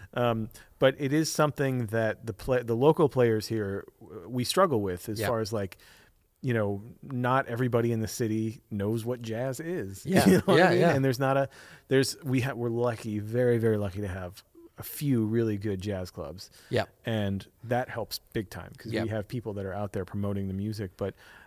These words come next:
Speaker 1: I think we can, we can speak on this a little bit just from our experiences here in Saint
Speaker 2: Yeah.
Speaker 1: Louis, 'cause it's not New York, it's not Chicago.
Speaker 2: No, but you know what's funny? I'm constantly getting in traveling, you know, people saying, "Oh, where are you from?" "Saint Louis." "Oh, jazz, yeah, birthplace of jazz." And I'm like,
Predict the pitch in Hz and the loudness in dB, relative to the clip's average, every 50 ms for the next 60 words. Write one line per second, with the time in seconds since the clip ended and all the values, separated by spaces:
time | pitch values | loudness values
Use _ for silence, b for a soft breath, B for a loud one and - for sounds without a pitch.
0 | B _ - 127 - 247 - 170 127 - 107 98 101 - 160 143 - 127 - - | B _ -4 -2 -2 -2 -2 -4 -6 -6 -8 -10 -6 -6 -6 -6 -6 -8 -8 -6
1 | - 123 107 - 110 104 98 101 98 - 120 110 104 107 98 104 110 110 - 123 | -8 -6 -6 -4 -6 -6 -6 -8 -8 -8 -8 -6 -6 -6 -6 -4 -6 -6 -6 -10
2 | 110 - - 117 107 104 - - - 110 104 98 - - 104 - 113 104 95 - | -12 -10 -8 -8 -8 -8 -8 -8 -8 -8 -8 -8 -10 -12 -12 -10 -10 -10 -8 -6
3 | - 120 120 139 160 - 120 98 92 - 139 147 175 175 180 175 185 214 165 120 | -4 0 2 4 4 4 2 0 0 0 2 2 2 4 4 4 4 4 2 0
4 | 117 110 101 101 110 - 147 151 - - - 101 82 82 69 53 - - - 143 | -4 -6 -6 -6 -2 0 0 0 0 -2 -6 -8 -8 -10 -12 -14 -12 -2 4 8
5 | 160 160 147 127 120 156 151 147 143 151 170 156 131 - - 190 190 170 127 127 | 8 8 8 8 8 6 6 6 4 4 4 2 2 2 2 2 2 4 2 0
6 | 127 - - - 156 147 156 - - 143 120 127 123 127 123 117 107 - - 127 | -2 -2 -2 0 0 0 2 0 -4 -2 -2 -2 -2 -2 -2 -4 -4 -2 0 2
7 | 127 127 123 120 113 110 107 104 107 101 - - 104 110 104 98 - 113 110 - | 2 2 0 -2 -4 -4 -4 -6 -8 -10 -12 -10 -8 -8 -8 -6 -6 -8 -8 -8
8 | 107 - 104 101 80 107 117 113 120 120 113 110 101 - 123 120 113 107 98 101 | -8 -6 -6 -4 -2 -2 -2 0 -2 -2 -2 -4 -6 -4 -4 -2 -2 -4 -4 -8
9 | b b b b b - - 123 113 107 123 117 101 87 - - - - 160 175 | b b b b b -8 -6 -4 -4 0 0 0 0 0 -2 -2 0 2 2 4
10 | 208 214 202 190 170 156 139 110 101 - - 139 151 180 180 160 139 127 110 104 | 4 4 2 2 0 0 -2 -4 -2 -2 0 0 2 0 0 -2 -4 -6 -4 -2
11 | - 170 147 120 101 - 151 170 160 - 196 190 170 - 165 147 117 - 156 156 | 0 0 0 0 0 2 2 2 2 2 0 0 2 0 -2 -4 0 0 2 4
12 | 156 156 147 139 131 120 117 117 120 117 113 104 110 120 113 113 - - | 4 4 2 2 0 -2 -4 -6 -8 -8 -8 -6 -6 -6 -6 -6 -8 -12